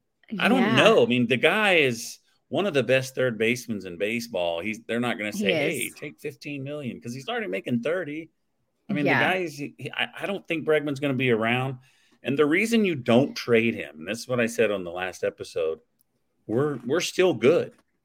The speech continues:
Speaker 1: If
Speaker 2: Yeah,
Speaker 1: we weren't
Speaker 2: exactly.
Speaker 1: any good and we weren't making a World Series run, then yeah, go ahead and get rid of him.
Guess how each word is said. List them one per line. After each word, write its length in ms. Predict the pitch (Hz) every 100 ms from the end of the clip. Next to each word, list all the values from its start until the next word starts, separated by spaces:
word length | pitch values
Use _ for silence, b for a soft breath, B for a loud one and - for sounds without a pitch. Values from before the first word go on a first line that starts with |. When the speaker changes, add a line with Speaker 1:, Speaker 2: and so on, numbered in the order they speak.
| _ _ -
Speaker 1:
If 140 | 131
Speaker 2:
Yeah, 80 | 247
Speaker 1:
we 80 | 170
weren't 220 | 190 196
Speaker 2:
exactly. 360 | 196 185 180 202
Speaker 1:
any 80 | 214 262
good 160 | 285 - -
and 120 | 104
we 80 | 135
weren't 160 | 165 156
making 320 | 165 165 156
a 140 | 123
World 360 | 117 113 143 139
Series 440 | - 147 175 185
run, 320 | 190 196 185 131
then 100 | 143
yeah, 280 | 214 147
go 180 | 92 107
ahead 80 | 120
and 80 | 110
get 160 | 110
rid 160 | 101 131
of 100 | 123
him. 220 | 80 76